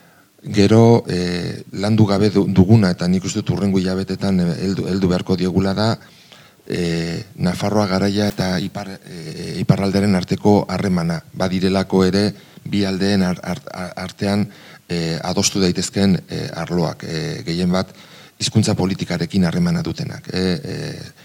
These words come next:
hezkuntza arloan ikusten dugu eta badak-,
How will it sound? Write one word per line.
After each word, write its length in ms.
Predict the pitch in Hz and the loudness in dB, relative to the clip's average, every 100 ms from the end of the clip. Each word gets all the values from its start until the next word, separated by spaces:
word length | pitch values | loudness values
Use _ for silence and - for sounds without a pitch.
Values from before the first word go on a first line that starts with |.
| - - | -20 -10
hezkuntza 500 | - - 110 101 90 | -6 4 6 6 4
arloan 340 | 85 98 95 90 | 2 4 6 4
ikusten 380 | 90 90 92 | 2 -2 0
dugu 340 | 90 85 95 87 | 2 4 4 4
eta 300 | 80 85 82 | 0 -4 -6
badak-, 380 | 90 90 90 | -6 -6 -8